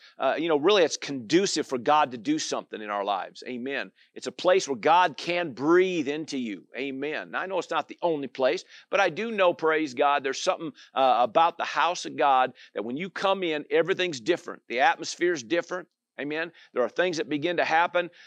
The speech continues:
God begins to show you things, reveal things. Amen. You begin to come into your true identity and who you are, who you've been made to be. Praise God. I also see, praise God, it brings forth, uh, you know, a lot of times when you come to the house of God, you begin to find your purpose.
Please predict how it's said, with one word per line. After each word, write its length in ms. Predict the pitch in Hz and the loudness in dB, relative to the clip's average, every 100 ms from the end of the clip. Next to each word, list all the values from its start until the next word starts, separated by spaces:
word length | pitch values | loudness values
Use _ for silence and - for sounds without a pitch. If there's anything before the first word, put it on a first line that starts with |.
| _ | _
God 280 | - 165 175 | 4 4 4
begins 320 | 147 156 175 | 2 0 -2
to 80 | - | -4
show 280 | - 156 170 | -2 4 4
you 140 | 180 | 4
things, 320 | 165 170 175 120 | 0 -4 -4 -6
reveal 460 | 123 95 170 180 | -8 -2 2 2
things. 420 | - 175 170 156 | 2 0 0 -2
Amen. 420 | 151 175 165 175 165 | -4 -4 -4 -4 -4
You 80 | |
begin 280 | 131 139 175 | -4 0 0
to 60 | 147 | -2
come 260 | - 165 | -4 -4
into 160 | 175 165 | -4 -2
your 160 | 151 131 | -2 -2
true 280 | - 185 | 0 2
identity 540 | 170 156 110 147 170 165 | 2 2 0 -4 -2 -4
and 100 | 127 | -6
who 180 | 160 175 | -8 -4
you 180 | 156 | 0
are, 260 | 151 165 156 | 4 6 4
who 120 | 160 | 0
you've 160 | 170 147 | -6 -4
been 200 | 156 139 | -4 0
made 300 | 147 175 139 | 2 0 -2
to 60 | |
be. 260 | 123 147 170 | -2 0 0
Praise 420 | - 165 160 151 | 2 2 2 -2
God. 340 | 123 160 165 - - - - - | 0 2 2 0 -16 -20 -18 2
I 120 | 143 | 4
also 280 | 160 160 156 | 6 4 -2
see, 240 | - 180 | -4 -6
praise 320 | - 170 170 | 2 4 4
God, 200 | 151 180 | 4 2
it 100 | 123 | 2
brings 280 | 151 180 165 | 2 2 0
forth, 320 | - 175 180 _ - - | 0 4 4 _ -20 -8
uh, 120 | 165 | -4
you 120 | 175 | -2
know, 80 | 180 | -2
a 40 | 175 | 4
lot 160 | 170 | 4
of 40 | 180 | 4
times 220 | 190 170 | 0 0
when 100 | 180 | -2
you 60 | |
come 180 | - 185 | -2 -2
to 60 | 185 | 0
the 40 | |
house 200 | 170 175 | 0 0
of 40 | 175 | 0
God, 160 | 196 | 0
you 60 | 170 | 0
begin 240 | 165 196 | -2 -2
to 60 | 180 | -2
find 400 | - 196 202 190 _ | 0 2 2 -4 _
your 140 | - - | -4 -4
purpose. 680 | - - 240 - 107 - | -2 4 4 4 -6 -6